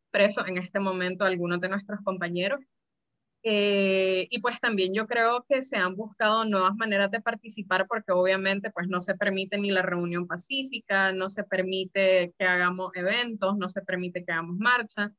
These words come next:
Entonces, obviamente ya no va a haber el mismo tipo de liderazgo que era el joven alzando la bandera o el joven con el megáfono en una marcha, sino que ahora un liderazgo, digamos, un poco más,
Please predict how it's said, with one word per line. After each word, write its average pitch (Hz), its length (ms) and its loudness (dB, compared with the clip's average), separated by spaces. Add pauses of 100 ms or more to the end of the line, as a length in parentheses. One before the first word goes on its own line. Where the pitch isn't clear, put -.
(280)
Entonces, 202 680 2 (180)
obviamente 226 580 0
ya 196 120 4
no 202 140 2
va 202 100 4
a 208 100 0
haber 202 180 2
el 208 120 0
mismo 214 260 -4
tipo 202 260 -6
de 208 140 2
liderazgo 196 600 -2
que 180 280 0
era 190 400 4
el 185 260 -4
joven 202 420 -2
alzando 190 380 -2
la 185 140 2
bandera 190 480 0
o 185 80 0
el 190 140 -2
joven 196 260 -2
con 190 120 0
el 185 120 -4
megáfono 190 480 -4
en 185 60 -8
una 180 120 -2
marcha, 226 500 -4 (440)
sino 196 480 2
que 233 140 0
ahora 190 540 2
un 202 140 -6
liderazgo, 190 560 -2
digamos, 180 480 -2
un 190 140 -8
poco 190 260 0
más, 180 400 2